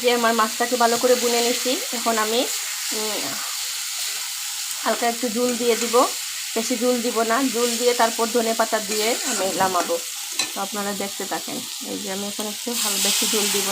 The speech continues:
না, একটু মাখো মাখো জল থাকবে এই বুনাটা। তো আমি গরম পানিটা দিছি যাতে খাবারের স্বাদটা ঠিকঠাক থাকে।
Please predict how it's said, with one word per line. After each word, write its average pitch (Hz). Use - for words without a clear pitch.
না, 208
একটু -
মাখো 208
মাখো 208
জল 202
থাকবে 208
এই 202
বুনাটা। 196
তো 240
আমি 220
গরম 220
পানিটা 233
দিছি 226
যাতে 214
খাবারের 208
স্বাদটা 214
ঠিকঠাক 220
থাকে। 208